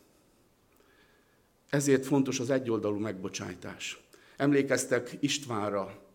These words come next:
az első vértanúra, amikor megkövezték. Olvassuk ezt a <clears throat> apostolok cselekedetei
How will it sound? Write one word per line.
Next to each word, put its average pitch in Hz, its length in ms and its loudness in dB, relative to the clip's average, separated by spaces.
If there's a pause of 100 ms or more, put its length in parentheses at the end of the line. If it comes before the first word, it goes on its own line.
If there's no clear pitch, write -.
(220)
az 110 160 -6
első 135 360 2
vértanúra, 98 640 -2 (520)
amikor 127 340 4
megkövezték. 107 1040 2 (800)
Olvassuk 127 540 6
ezt 127 240 6
a 117 420 6
<clears throat> 147 200 4
apostolok 123 560 4
cselekedetei 113 920 4